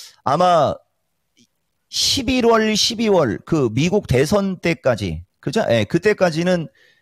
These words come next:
하나의 주도 섹터의 주도형 종목으로 움직일 수 있는 건 맞고요. 대신 이제 아까도 얘기했듯이 주변으로 따라간 종목들, 특히 저쪽, 어,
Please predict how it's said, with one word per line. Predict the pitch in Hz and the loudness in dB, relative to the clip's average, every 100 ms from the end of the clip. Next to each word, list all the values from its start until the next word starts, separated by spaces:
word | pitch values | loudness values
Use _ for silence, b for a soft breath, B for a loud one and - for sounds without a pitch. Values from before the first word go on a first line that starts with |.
| b | b
하나의 | - 240 233 202 | -4 0 2 0
주도 | - 156 175 165 131 | -2 -2 2 2 0
섹터의 | - 151 - - 190 170 180 156 - | 0 -2 -2 -2 0 0 0 -2 -4
주도형 | - 147 196 202 196 220 214 196 - 113 | -6 0 2 4 4 2 0 -8 -10 -8
종목으로 | - 165 165 151 156 165 - | -6 -4 -2 -2 0 0 0
움직일 | 160 165 170 156 147 | 0 0 0 0 0
수 | 151 | -2
있는 | 135 135 | -2 0
건 | 139 95 | 0 0
맞고요. | 110 - 139 180 226 - b b b b b b b - | -2 0 2 2 2 -4 b b b b b b b -2
대신 | 175 226 190 | 0 2 0
이제 | 170 175 | 0 0
아까도 | 131 190 175 | 2 2 2
얘기했듯이 | 117 135 160 - 156 170 196 - | 2 0 -2 -2 -2 0 -2 -2
주변으로 | - 156 202 202 196 190 180 - 160 160 175 165 - | -2 0 4 2 2 -2 -6 -4 0 2 2 0 2
따라간 | 262 254 240 196 | 4 4 2 -2
종목들, | 165 139 - 101 76 - _ _ - | -2 -4 -4 -4 -4 -10 _ _ -8
특히 | - - - 226 185 - _ _ _ _ _ | -8 -6 -2 0 0 -4 _ _ _ _ _
저쪽, | - 175 208 190 135 _ - | -2 0 2 2 2 _ 0
어, | 110 | 2